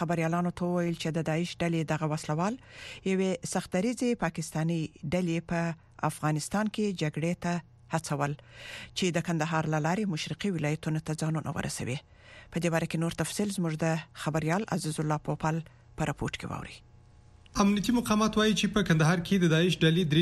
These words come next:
Speaker 2: نیول سوي غړي پاکستاني اتباع دي او غوښتل یې چې د کونړ ولایت نورګل ولسوالۍ ته ځانونه ورسوي. چارواکي زیاتوي چې دغه کسان د پاکستاني توندلارې ډلې حافظ سید له لوري د داعش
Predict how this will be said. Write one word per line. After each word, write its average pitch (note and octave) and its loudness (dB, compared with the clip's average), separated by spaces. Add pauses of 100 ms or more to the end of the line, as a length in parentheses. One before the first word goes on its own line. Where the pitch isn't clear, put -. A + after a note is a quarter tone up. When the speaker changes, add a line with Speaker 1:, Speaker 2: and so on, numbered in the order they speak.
Speaker 2:
نیول D3+ 4
سوي F3+ 4
غړي F3 6
پاکستاني D3+ 4
اتباع B2+ 4 (140)
دي E3 6 (220)
او E3+ 6
غوښتل D3+ 4
یې C3+ 4
چې F3+ 4
د F3 6
کونړ E3 4
ولایت D3 4
نورګل C#3+ 4
ولسوالۍ C3 4
ته D3+ 2
ځانونه D3 4
ورسوي. A2+ 4 (300)
چارواکي D#3+ 4
زیاتوي D#3 4
چې D#3+ 2
دغه C#3+ 4
کسان E3 4
د D#3+ 2
پاکستاني C3+ 4 (140)
توندلارې C#3 4
ډلې A#2 6
حافظ A#2 2
سید D#3 4
له B2 6
لوري E3 6 (240)
د D3 4
داعش E3+ 4